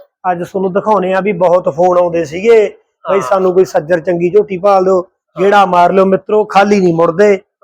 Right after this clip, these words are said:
Speaker 2: ਆ ਜਾਓ।
Speaker 1: ਆ ਹੁਣ ਜਿਹੜੀ ਛੇਵੇਂ ਨੰਬਰ ਵਾਲੀ ਆ ਗਈ ਆ ਚਾ,
Speaker 2: ਬਹੁਤ ਖਰੀ।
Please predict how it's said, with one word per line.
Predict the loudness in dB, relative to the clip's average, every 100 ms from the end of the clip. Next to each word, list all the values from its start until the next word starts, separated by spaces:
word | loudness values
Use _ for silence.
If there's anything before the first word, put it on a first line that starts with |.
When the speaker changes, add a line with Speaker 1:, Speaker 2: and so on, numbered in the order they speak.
| -6
Speaker 2:
ਆ |
ਜਾਓ। | -6 -8 -10 -4
Speaker 1:
ਆ | 0
ਹੁਣ | 0 0
ਜਿਹੜੀ | -2 -2
ਛੇਵੇਂ | 0 0 2 2
ਨੰਬਰ | 2 0
ਵਾਲੀ | 2 2
ਆ | 2
ਗਈ | 2
ਆ | 0
ਚਾ, | 0 -4 -6 _ _ _
Speaker 2:
ਬਹੁਤ | -2 -2 -4
ਖਰੀ। | -8 -10